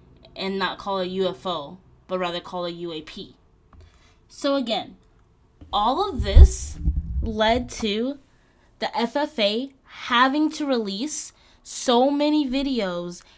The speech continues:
and documents about U F O sightings. And this included the two thousand and six O-, O'Hare sighting, right? So they release it,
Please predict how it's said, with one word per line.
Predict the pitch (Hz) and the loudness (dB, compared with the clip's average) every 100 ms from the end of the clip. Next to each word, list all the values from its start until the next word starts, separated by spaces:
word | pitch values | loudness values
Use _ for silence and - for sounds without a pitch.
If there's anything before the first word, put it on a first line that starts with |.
| - | -10
and | 214 196 | -8 -4
documents | 214 247 254 240 202 185 185 - - _ _ - | 0 -2 -2 -6 -4 -6 -8 -10 -12 _ _ -4
about | 220 - 202 202 190 - _ _ - - | -4 -2 0 0 0 -4 _ _ -20 -14
U | 196 233 | -2 2
F | 220 - | 2 2
O | 160 | 0
sightings. | - 156 - - 180 - - _ | 0 -6 -10 -16 -18 -20 -20 _
And | 196 208 | -2 0
this | 214 240 | 0 0
included | 226 - 196 175 180 | -4 -2 -2 -2 -6
the | 180 | -8
two | - 208 | -6 -2
thousand | 185 180 190 | 0 0 -2
and | 190 | -4
six | 196 185 - | -4 -6 -8
O-, | 175 180 - | -10 -12 -8
O'Hare | 180 175 160 160 | -8 -6 -8 -8
sighting, | - 262 277 117 | -4 -2 -2 -6
right? | - 190 262 - - - - - | -4 -2 -2 -4 -12 -16 -16 -18
So | - 247 233 220 208 214 - - _ | 0 8 8 8 6 0 -12 -20 _
they | 240 | 4
release | 320 392 294 240 214 | 4 2 0 -2 -2
it, | 220 208 | -4 -4